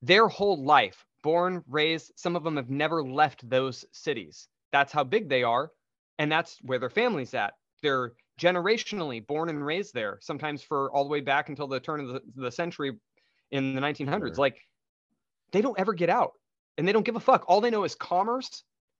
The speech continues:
Speaker 1: jobs, and that's it.
Speaker 2: And food. Should,
Speaker 1: And
Speaker 2: my next
Speaker 1: food.
Speaker 2: question is, should we be just, I mean, should the United States be nuked? I mean, maybe,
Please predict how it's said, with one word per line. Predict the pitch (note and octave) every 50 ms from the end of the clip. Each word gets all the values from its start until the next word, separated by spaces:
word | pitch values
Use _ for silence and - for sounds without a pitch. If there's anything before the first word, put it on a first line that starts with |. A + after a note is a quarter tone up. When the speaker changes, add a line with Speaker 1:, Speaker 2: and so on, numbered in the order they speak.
| _ _
Speaker 1:
jobs, | - C#3 D#3+ F3 F#3 G#3+ A#3+ A3 - - - _ _ _ _ _ _ _ _ _ _ _ _ -
and | D3 E3+
that's | F#3+ F3+ -
it. | C#4 B3+ - - _ _ _ _ _ _ _ _ _ _ _ _ _ _ _ -
Speaker 2:
And | C3+ A#2 G#2+
food. | - - C#3 C3 B2+ B2 A#2 A2 G2 - _ _ _ _ _ _ _ _ _
Should, | - - - G#3+ G#3+
Speaker 1:
And | F#3 E3+
Speaker 2:
my | F3+ G3
next | G#3 F#3+ F#3+ F#3+ F#3 E3+ -
Speaker 1:
food. | -
Speaker 2:
question | - D#3 D3 C#3 - F3 E3+
is, | D#3+ D3 C3+
should | - - - F3+ F#3 F#3+
we | F#3+ G#3 G#3
be | E3+ C#3+ E3+ F3+ F#3 F3+
just, | D3 - F3 F3 E3 - - - - C#3 C#3+ D3 D3 D3+
I | D3+
mean, | D3 C#3+ C3+
should | B2 - - - - - - - - - - D3 D3+ D3
the | D#3+ D#3+
United | D#3+ D3+ D3+ D#3 D#3 D3
States | - - E3 E3 E3
be | - F#3 F3
nuked? | D3+ D3+ F3 G#3+ C4 B3 -
I | E3
mean, | B2+ A#2+ A2 G#2+ G#2 G2+ - _ _ _ _ _ -
maybe, | E2 F#2+ C3+ F#3 A#3 F#3+ D#3+ E3+ G3+ F#3 C#3 C3+